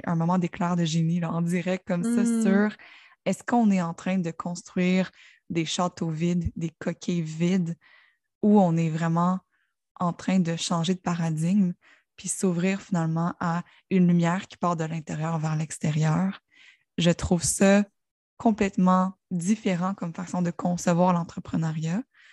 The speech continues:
Speaker 1: Et ça nous a même amené à, à créer un modèle pour, pour expliquer ce nouveau paradigme-là, qu'on appelle le, le paradigme brillant de succès synergique. On a créé un modèle pour pouvoir facilement, visuellement,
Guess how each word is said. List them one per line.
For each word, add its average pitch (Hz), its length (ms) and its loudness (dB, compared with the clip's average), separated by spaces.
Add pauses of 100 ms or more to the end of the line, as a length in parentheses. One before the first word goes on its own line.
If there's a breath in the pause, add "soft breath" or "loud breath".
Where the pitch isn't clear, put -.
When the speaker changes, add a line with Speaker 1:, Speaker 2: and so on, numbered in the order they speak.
(560 soft breath)
Speaker 1:
Et 185 80 -2
ça 185 180 0
nous 180 160 4
a 185 60 6
même 262 220 4
amené 185 360 4
à, 170 220 -2 (140)
à 165 100 -4
créer 202 340 0
un 165 140 2
modèle 170 500 0
pour, 156 340 -10 (400 soft breath)
pour - 300 -4
expliquer - 500 0
ce 190 120 0
nouveau 170 220 2
paradigme-là, 165 760 2 (920)
qu'on 185 160 0
appelle 202 260 6
le, 170 180 6
le 170 80 0
paradigme 175 560 2
brillant 175 520 0
de 180 100 -4
succès - 400 -10
synergique. 165 720 -4 (480 loud breath)
On 185 140 4
a 185 80 4
créé 214 300 2
un 247 120 8
modèle 180 420 2
pour - 200 -14
pouvoir 196 460 -4
facilement, 180 680 -4
visuellement, 175 720 -2